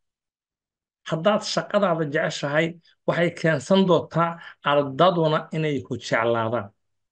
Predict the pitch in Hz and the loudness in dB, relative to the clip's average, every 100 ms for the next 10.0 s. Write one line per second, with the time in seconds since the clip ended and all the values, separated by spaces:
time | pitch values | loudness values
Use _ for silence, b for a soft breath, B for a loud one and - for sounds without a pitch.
0 | _ B B 143 135 131 196 185 170 156 | _ B B 0 4 6 4 4 2 0
1 | 143 143 127 156 131 - 120 120 117 113 | 2 0 0 0 0 -2 -6 -4 -4 -6
2 | 104 _ _ B B B 151 139 156 196 | -10 _ _ B B B -2 2 2 2
3 | 208 185 170 165 151 165 175 165 - - | 2 0 0 2 0 2 2 0 -4 -6
4 | 151 131 127 - 120 123 104 104 B B | -6 -4 -4 -4 -2 -2 -4 -8 B B
5 | B 151 156 170 202 214 180 170 - 160 | B -4 -2 2 2 4 4 2 -2 -8
6 | 143 - 156 147 170 190 185 - 151 - | -10 -6 -4 0 2 4 4 2 -4 -2
7 | 143 139 156 - 123 160 175 170 - 190 | 0 0 -2 -4 -4 -4 -2 -4 -2 0
8 | 190 170 151 - 160 151 151 147 135 - | 0 -2 -6 -4 0 2 2 -2 -4 -4
9 | 175 170 170 170 143 135 127 165 175 | -2 0 -2 -2 -6 -6 0 2 4